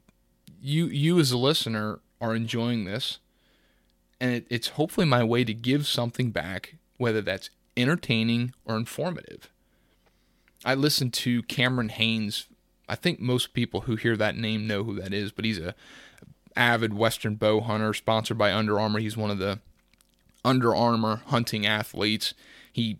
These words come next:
runs ultra marathons, hundred mile races, and runs up mountains and does all kinds of crazy physical health stuff, and then goes and shoots a pile of Western game, especially elk. He's an elk hunting fanatic. And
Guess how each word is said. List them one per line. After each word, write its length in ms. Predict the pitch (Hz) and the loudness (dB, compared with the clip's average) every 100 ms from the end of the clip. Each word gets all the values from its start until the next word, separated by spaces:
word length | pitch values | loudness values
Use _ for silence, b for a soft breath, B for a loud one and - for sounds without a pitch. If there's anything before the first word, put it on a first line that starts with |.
| - | -10
runs 400 | 104 110 113 110 - | -4 -2 0 -2 0
ultra 360 | 123 117 123 | 0 0 0
marathons, 680 | 110 113 113 107 104 104 104 | 0 2 2 2 0 0 -4
hundred 300 | 120 120 110 | -4 -2 -2
mile 300 | 110 107 107 | 0 2 2
races, 640 | 101 110 110 - 104 107 | 2 2 0 0 0 -2
and 120 | 107 101 | -4 -4
runs 280 | 113 117 | -2 0
up 160 | 113 107 | -2 -2
mountains 480 | 110 110 107 117 117 | -2 -2 -2 -6 -6
and 80 | 98 | -2
does 200 | 117 117 | -2 2
all 140 | 113 | 0
kinds 300 | - 113 104 | 0 -4 -4
of 80 | - | -6
crazy 640 | - 117 120 117 110 110 - B B | -4 0 2 0 0 -2 -4 B B
physical 540 | - - 135 117 104 | -2 2 4 2 -2
health 280 | 104 120 120 | 0 0 0
stuff, 520 | - - 98 95 101 - b b | -2 -4 -4 -4 -6 -14 b b
and 160 | 110 110 | -6 -4
then 140 | 107 | -2
goes 280 | 107 110 113 | 0 0 0
and 180 | 98 107 | -4 -8
shoots 340 | - - 117 - | -4 0 0 -2
a 60 | |
pile 260 | - 110 104 | -2 4 4
of 60 | 90 | 4
Western 460 | 95 98 - 80 | 0 -2 -4 -6
game, 340 | - 110 110 90 | -2 0 0 -2
especially 580 | - - 104 - 73 - | -4 -2 -2 -2 -6 -4
elk. 260 | 117 98 - | -4 -4 -6
He's 140 | 101 | -8
an 140 | 95 71 | -8 -8
elk 240 | 107 101 | -8 -6
hunting 260 | 107 95 90 | -4 -4 -6
fanatic. 500 | 92 101 107 95 - B B B B B B B _ | -6 -4 -4 -4 -10 B B B B B B B _
And 500 | 120 113 113 110 104 | -4 -2 -2 -4 -6